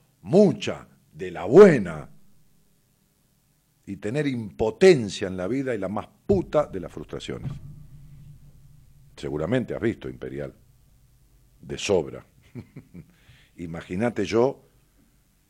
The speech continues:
en ese cambiador que es una entrevista conmigo de numerología donde te desnudo el alma. ¿Entendés? ¿Entendés?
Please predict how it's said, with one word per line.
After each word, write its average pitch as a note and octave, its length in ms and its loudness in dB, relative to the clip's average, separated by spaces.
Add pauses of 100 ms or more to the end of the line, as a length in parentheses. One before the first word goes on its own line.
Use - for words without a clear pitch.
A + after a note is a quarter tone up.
(580)
en F#2 220 -12
ese G#2+ 480 -2 (440)
cambiador G#2 960 2 (720)
que F#2+ 240 -2
es - 240 -8 (300)
una G#2 180 -8
entrevista G2+ 600 -6
conmigo G#2 380 -4
de G2 60 -4
numerología F#2 680 -6
donde F#2 460 -8
te F#2+ 200 -6
desnudo G2+ 520 -4
el G2 80 -4
alma. C2 460 -14 (360)
¿Entendés? F#2 600 -12 (1120)
¿Entendés? F#2 520 -2